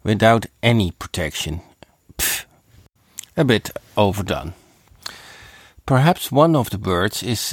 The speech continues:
uh, too dark to be a jay, but I still could, it still could be a crow,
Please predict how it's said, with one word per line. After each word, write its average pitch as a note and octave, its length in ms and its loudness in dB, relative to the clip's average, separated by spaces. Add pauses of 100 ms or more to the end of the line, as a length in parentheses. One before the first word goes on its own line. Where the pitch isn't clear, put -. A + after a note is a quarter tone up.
uh, A#2 120 0 (200)
too E3 200 2
dark A2 360 6
to G2 120 -8
be F#2+ 200 0
a F2 40 0
jay, E2 480 -4 (280)
but A2+ 340 2
I G#2+ 140 2
still B2+ 360 2
could, - 340 -2
it B2 140 -2
still D#3+ 260 2
could C3+ 200 -2
be F#2+ 180 2
a F2 60 -2
crow, G2+ 520 0